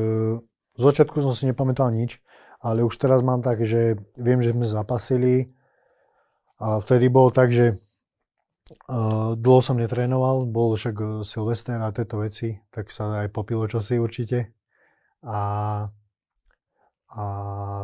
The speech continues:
začal som trénovať a chalani sa už pripravovali na zápasy, čo mali ísť, e, v januári nejaké zápasy, tak ja som už v podstate do tej prípravy ich vošiel a sme rovno zapasili a som to prepálil trošku. Už som nevládal, ale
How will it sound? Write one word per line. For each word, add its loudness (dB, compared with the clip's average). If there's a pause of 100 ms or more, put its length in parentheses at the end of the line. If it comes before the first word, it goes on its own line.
začal -4
som -4
trénovať 0
a -4
chalani 2
sa 2
už -2
pripravovali 4
na 2
zápasy, 2 (720)
čo -6
mali 2
ísť, 0
e, 0 (220)
v -2
januári 0
nejaké -4
zápasy, -2
tak -6
ja -4
som -6
už -6
v -20
podstate -6
do 0
tej -2 (220)
prípravy 0
ich -10
vošiel -2 (480)
a -20
sme -2
rovno 0
zapasili 0
a -4 (880)
som -8
to -8
prepálil -2
trošku. -10
Už -14
som -2
nevládal, 4
ale -2